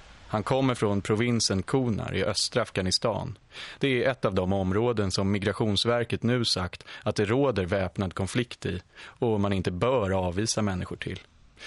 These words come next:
Men eftersom han redan fått avslag gäller inte det honom. Kanske var de naiva när de bestämde sig för att gifta sig, säger hon.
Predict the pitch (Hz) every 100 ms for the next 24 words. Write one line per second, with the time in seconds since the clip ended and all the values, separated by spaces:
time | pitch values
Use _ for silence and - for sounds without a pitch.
0 | - - - 123 127 127 120 - - 127
1 | 120 123 120 151 143 110 95 95 127 -
2 | 120 104 90 - 139 101 - - - -
3 | 104 98 95 90 98 113 113 98 101 92
4 | 117 107 107 - - - - - - -
5 | - 131 117 104 156 135 - - 117 107
6 | 104 101 113 117 147 147 95 85 - -
7 | - 101 98 92 92 98 90 90 - 95
8 | - 95 90 104 - - 95 - - -
9 | - 175 - -